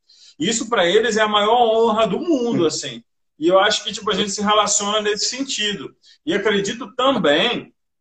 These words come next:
Speaker 1: que todo mundo da formação, do, do, por exemplo, da, da, da área que, da dança ali, que seja do Remil. Então, eu quero falar um pouquinho do Remil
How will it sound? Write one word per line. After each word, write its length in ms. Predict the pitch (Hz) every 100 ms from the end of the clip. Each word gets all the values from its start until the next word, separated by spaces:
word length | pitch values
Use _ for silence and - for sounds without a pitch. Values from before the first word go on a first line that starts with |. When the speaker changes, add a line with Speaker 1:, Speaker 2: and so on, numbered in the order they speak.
| _ -
Speaker 1:
que 60 |
todo 280 | 180 240 262
mundo 200 | 240 233 226
da 120 | 226
formação, 760 | 220 220 214 - 196 196 220
do, 260 | 233 226 226
do, 180 | 202 196 196 - 147 - _
por 100 | 175
exemplo, 280 | 185 180 170
da, 220 | 170 139 147
da, 380 | 160 151 147
da 160 | 139 165
área 560 | 165 156 165 185 202 196 _ _ _
que, 680 | - 180 196 208 208 202 190 190
da 120 | 214
dança 500 | 226 226 233 233 240
ali, 280 | 226 208 226
que 60 |
seja 240 | - 220 214
do 100 | 214
Remil. 420 | 208 240 208 139 123
Então, 160 | 131 143 -
eu 60 | -
quero 140 | 147
falar 200 | - 175
um 80 | 180
pouquinho 280 | 190 185 190
do 80 | 185
Remil 560 | 214 196 165 190 415